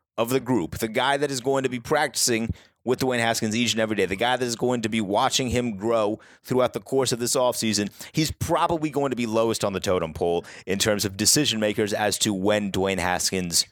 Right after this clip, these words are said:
starts. Is that good? No. Is that how it's gonna be? Yes. Dan, Dan is really going to be the deciding factor. Maybe Bruce has a little bit of,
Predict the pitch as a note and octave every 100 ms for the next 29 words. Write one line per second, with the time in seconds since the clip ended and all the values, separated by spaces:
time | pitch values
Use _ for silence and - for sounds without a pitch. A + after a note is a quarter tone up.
0 | _ - - D#2+ - - - _ _ _
1 | _ _ _ _ _ _ _ _ G2+ F#2+
2 | G#2+ G2 F#2 D#3+ G3 E3 _ - G#2+ C#3+
3 | F#2+ D2+ - G#2 A#2+ A#2 B2+ B2 C3 A#2
4 | D3+ E3+ - - - - A2+ D2 - -
5 | _ _ _ _ _ _ _ _ - C3+
6 | D#3+ B2+ C#3+ E3+ F3+ E3 C3 D3 C3+ B2
7 | C3 A#2+ A#2+ A#2 G#2 G2+ A2 G#2+ G#2 G#2+
8 | G#2 G#2 A2+ C3 A#2+ G#2 A2+ A2 G#2+ G2+
9 | F#2+ G2+ G2 F#2+ F#2